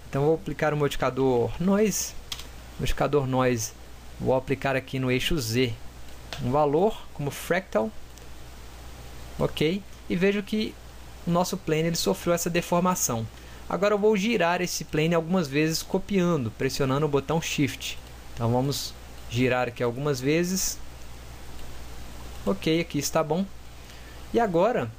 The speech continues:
nós podemos ir lá no nosso painel Create, dentro do painel Compound Objects,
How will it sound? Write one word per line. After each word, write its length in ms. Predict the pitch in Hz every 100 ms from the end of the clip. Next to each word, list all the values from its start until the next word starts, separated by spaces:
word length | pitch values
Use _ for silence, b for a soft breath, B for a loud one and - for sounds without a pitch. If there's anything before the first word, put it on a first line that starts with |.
| -
nós 180 | 156 -
podemos 580 | - 175 165 180 170 - -
ir 60 | 151
lá 200 | 160 208
no 120 | 196
nosso 320 | 165 156 165 147
painel 480 | 156 139 131 131 139 - -
Create, 600 | 226 151 160 190 - - - - -
dentro 300 | 151 196 196
do 80 |
painel 320 | 170 156 143 139
Compound 600 | - 214 196 170 185 139
Objects, 580 | 123 110 143 - -